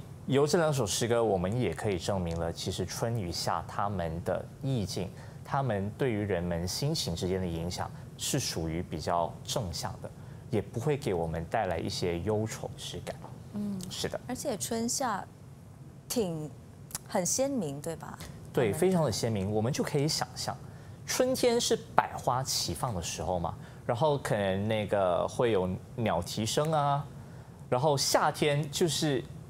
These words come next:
Speaker 1: 盛-，非常炎热的那个时候，所以这两个季节，其实它给我们的那个印象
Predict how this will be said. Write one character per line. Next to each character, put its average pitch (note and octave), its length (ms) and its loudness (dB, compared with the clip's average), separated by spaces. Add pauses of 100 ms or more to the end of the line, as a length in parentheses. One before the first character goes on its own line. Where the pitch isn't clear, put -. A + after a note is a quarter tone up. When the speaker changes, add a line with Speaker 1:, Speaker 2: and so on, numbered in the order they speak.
(140)
Speaker 1:
盛-， - 420 2 (120)
非 A#3 280 4
常 C3 260 0
炎 G2+ 240 2
热 B2 160 4
的 F2 80 2
那 F2+ 160 2
个 G2 80 2
时 - 200 -2
候， F2 120 0 (360)
所 - 200 4
以 A#3+ 160 4
这 A#3+ 300 2
两 F#2+ 220 4 (260)
个 C#3+ 100 2
季 C#3 260 2
节， - 260 -2
其 - 180 0
实 F3+ 180 4
它 F3 340 0 (120)
给 B2 180 2
我 D3+ 160 4
们 E2 180 2
的 F#2 100 2
那 F#2+ 160 2
个 A2+ 80 0
印 G#2+ 220 0
象 F#2 300 -2